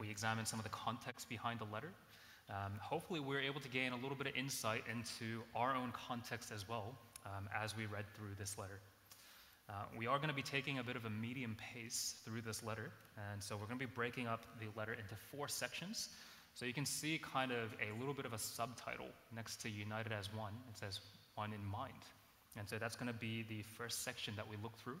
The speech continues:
It'll be about five sermons. Uh, we'll also be looking at one in body, one in heart,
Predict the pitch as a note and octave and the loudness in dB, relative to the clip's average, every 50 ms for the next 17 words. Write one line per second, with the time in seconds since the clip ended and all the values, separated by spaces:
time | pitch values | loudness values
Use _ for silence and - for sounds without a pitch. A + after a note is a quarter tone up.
0 | - - - A2 G#2 G#2+ G#2 G#2 G#2 - - A2 G#2+ G#2+ - - A2+ A2+ C3+ F3+ | -8 -10 -8 -6 -6 -4 -4 -4 -4 -4 -2 -2 -2 -2 -2 -2 -2 -4 -4 -4
1 | G#3 - - - - - - - - - - - - - - - - - - A2+ | -4 -4 -4 -4 -4 -8 -12 -14 -14 -14 -14 -16 -16 -18 -20 -20 -20 -12 -6 -4
2 | G2+ G#2 G#2 G#2+ A2+ A#2 A#2+ A#2 - - A#2 A#2+ A2+ A2 A2 - A2+ G#2+ A#2 A2 | -2 -2 -2 -2 0 0 0 0 0 -2 -2 -2 -2 -2 0 0 0 0 2 2
3 | A2+ A#2+ B2 A#2 A2+ - A2+ B2 D3 D#3+ F3+ F#3+ G3+ F3+ C3+ A#2+ A#2+ B2+ B2+ A#2+ | 4 4 4 4 6 6 8 8 8 6 2 0 -4 -4 -2 -2 0 0 0 0
4 | A2 - - - - D#3+ C#3+ C#3 - - - | 0 -2 0 2 4 4 4 4 0 -2 -4